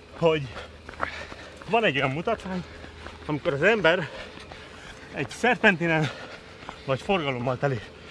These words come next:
közlekedésben bekötött szemmel vezet. Ez egy ilyen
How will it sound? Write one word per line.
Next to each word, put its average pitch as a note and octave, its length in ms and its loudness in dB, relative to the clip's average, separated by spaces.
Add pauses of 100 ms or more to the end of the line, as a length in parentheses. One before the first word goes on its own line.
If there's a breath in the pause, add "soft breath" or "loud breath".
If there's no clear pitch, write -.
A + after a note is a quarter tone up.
(180)
közlekedésben D3 800 0 (600 loud breath)
bekötött D3 500 0
szemmel C#3+ 360 0
vezet. A#2 300 -4 (1000 loud breath)
Ez A#3 120 2
egy B3+ 180 0
ilyen C4 280 6